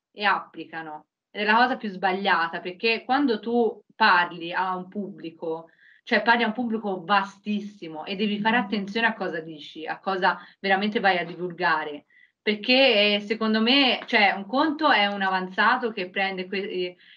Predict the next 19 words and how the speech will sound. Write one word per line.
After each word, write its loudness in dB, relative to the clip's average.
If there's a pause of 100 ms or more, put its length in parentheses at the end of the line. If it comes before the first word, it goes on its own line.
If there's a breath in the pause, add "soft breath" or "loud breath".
i -4
concetti 0 (220)
e -6
ne 0
fa 2
tesoro, 6
però 4
sa 2
quali 0
concetti -10
prendere -8
meglio, -2
quali 0
concetti -8
invece -6 (180 loud breath)
prendere -2
con -4
le -6
pinze. -8